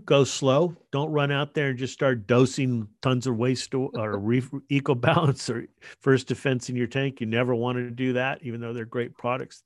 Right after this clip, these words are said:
Speaker 1: Take things slow. And, uh, as always, if you have questions, you can find, uh, Hillary on social media. You can find us at info at Doctor Tim's Aquatics, and we'd be glad to answer questions and help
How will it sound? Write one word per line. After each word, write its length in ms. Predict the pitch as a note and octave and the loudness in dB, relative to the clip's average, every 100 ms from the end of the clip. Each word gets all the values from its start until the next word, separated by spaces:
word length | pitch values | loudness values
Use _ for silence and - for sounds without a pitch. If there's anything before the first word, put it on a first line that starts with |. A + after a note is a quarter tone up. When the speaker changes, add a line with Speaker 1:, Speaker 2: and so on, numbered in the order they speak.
| _ | _
Speaker 1:
Take 240 | A#2 F#2+ | -10 -10
things 300 | - B2 B2 | -12 -12 -10
slow. 480 | - - G2 - - _ - - - _ - | -14 -14 -14 -14 -18 _ -20 -20 -20 _ -12
And, 500 | G#2 G2 G2 F#2 A2 | -10 -8 -10 -12 -10
uh, 20 | |
as 360 | G#2+ A2 A2 A2+ | -10 -6 -4 0
always, 340 | B2+ D#3 B2+ | 0 0 0
if 160 | G#2 A2+ | -6 -6
you 100 | G#2+ | -6
have 240 | A2 - | -8 -10
questions, 760 | - B2+ B2 - D3 C#3+ C3+ - | -6 -4 -4 -8 -10 -10 -12 -14
you 200 | D#3 A2+ | -6 -6
can 220 | A2 G#2 | -4 -10
find, 680 | G2 - A#2+ A#2 A2+ A2 G#2 | -10 -8 -6 -4 -6 -8 -8
uh, 380 | G#2+ G#2+ G2+ G2 - - - - | -6 -6 -6 -8 -12 -20 -20 -2
Hillary 400 | C#3+ D3 D3+ C#3 | 6 8 8 6
on 160 | B2 A2+ | 4 0
social 420 | C#3+ C#3 - C3 | 0 0 0 -4
media. 440 | C3 D#3 E3 D#3+ | 0 0 4 4
You 160 | C#3 A2+ | 4 0
can 120 | G#2+ | -2
find 300 | G2 A#2+ A#2+ A#2+ | -6 -4 -2 -2
us 140 | - | -4
at 80 | G2+ | -2
info 480 | A#2 A#2+ - A#2+ G#2+ | -2 -2 -2 -2 -2
at 80 | A#2+ | -4
Doctor 320 | A2+ - A#2 | -6 -8 -12
Tim's 280 | C3 A#2+ A#2+ | -10 -8 -10
Aquatics, 680 | A#2+ B2+ C3+ C3+ - - - - | -8 -6 -6 -8 -14 -18 -20 -18
and 280 | G2+ A2+ G#2+ | -14 -12 -10
we'd 320 | A2+ A#2+ C3 _ | -8 -6 -8 _
be 100 | B2+ | -12
glad 400 | B2+ G2+ A#2 C3+ | -10 -10 -10 -8
to 180 | C#3+ A#2 | -12 -10
answer 260 | C3 - C#3 | -12 -12 -18
questions 680 | - C#3 - - E3 D3 _ | -10 -10 -10 -12 -12 -12 _
and 300 | A2+ A#2 A#2 | -16 -12 -12
help 320 | G#2+ B2+ C#3+ | -10 -8 -8